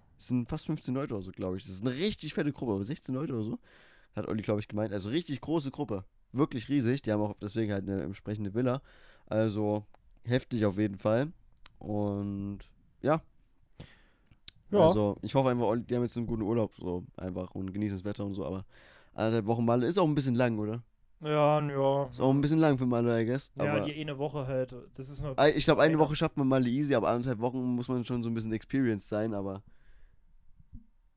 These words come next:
Speaker 2: Na, weiß ich nicht. Ich weiß, ist
Speaker 1: Also
Speaker 2: es überhaupt so lang? Ist doch nur eine Woche, oder? Es ist doch
Speaker 1: Anderthalb.
Speaker 2: Echt? Weil die machen
Speaker 1: Also
Speaker 2: doch
Speaker 1: die
Speaker 2: jetzt,
Speaker 1: sind
Speaker 2: äh,
Speaker 1: jetzt dann, ähm, heute Abend fliegen die nach Malle. Also
Speaker 2: Ah.
Speaker 1: für die, für die Viewer sind die dann schon da in Malle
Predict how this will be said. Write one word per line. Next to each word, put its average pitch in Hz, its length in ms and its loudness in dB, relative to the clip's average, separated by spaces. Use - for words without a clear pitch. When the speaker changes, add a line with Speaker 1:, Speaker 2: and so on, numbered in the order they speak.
Speaker 2:
Na, 156 140 0
weiß 196 220 4
ich 143 80 -10
nicht. 139 100 -2
Ich 123 120 -4
weiß, 160 180 2
ist - 200 -16
Speaker 1:
Also 131 180 6
Speaker 2:
es - 20 0
überhaupt 208 200 0
so 190 80 -12
lang? 196 120 0
Ist - 120 -6
doch 220 60 4
nur 180 140 6
eine 135 220 -2
Woche, 131 200 -2
oder? 135 280 -6
Es 139 100 -12
ist - 180 -14
doch - 60 0
Speaker 1:
Anderthalb. 131 520 2
Speaker 2:
Echt? 165 400 -2
Weil 135 160 4
die 135 80 -6
machen 127 160 4
Speaker 1:
Also - 100 2
Speaker 2:
doch 156 80 2
Speaker 1:
die 131 80 6
Speaker 2:
jetzt, 127 160 4
Speaker 1:
sind 147 160 2
Speaker 2:
äh, - 40 4
Speaker 1:
jetzt 170 200 2
dann, 147 480 0
ähm, 123 960 -2
heute 120 200 -6
Abend 123 280 0
fliegen 123 240 2
die 113 60 0
nach 113 120 0
Malle. 117 300 -2
Also 113 240 -2
Speaker 2:
Ah. 190 520 6
Speaker 1:
für - 60 -16
die, 110 60 -14
für 113 60 -2
die 113 100 0
Viewer 151 220 6
sind 110 100 0
die 110 60 0
dann 107 100 -2
schon 107 180 -2
da 127 220 6
in 107 80 0
Malle 110 340 0